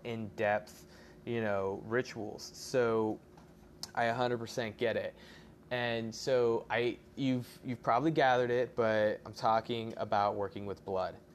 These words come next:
Okay, so working with blood is always intense. Always, always, always intense. So when you, when you're working with blood, you're taking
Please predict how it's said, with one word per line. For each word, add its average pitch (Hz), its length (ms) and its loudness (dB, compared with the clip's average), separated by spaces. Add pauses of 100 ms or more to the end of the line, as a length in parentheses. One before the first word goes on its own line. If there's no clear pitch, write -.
(360)
Okay, 101 480 0
so 104 580 -2
working 120 240 0
with 131 160 -4
blood 120 280 2
is 101 120 -4
always 110 420 0
intense. 101 540 -8 (100)
Always, 120 460 2
always, 110 480 0
always 117 480 0 (320)
intense. 110 960 -6 (240)
So 123 680 0
when 127 460 -2
you, 123 580 -2 (360)
when 131 280 -2
you're 123 140 0
working 165 380 -2
with 131 180 -6
blood, 110 340 -2
you're 117 120 -4
taking 127 540 -8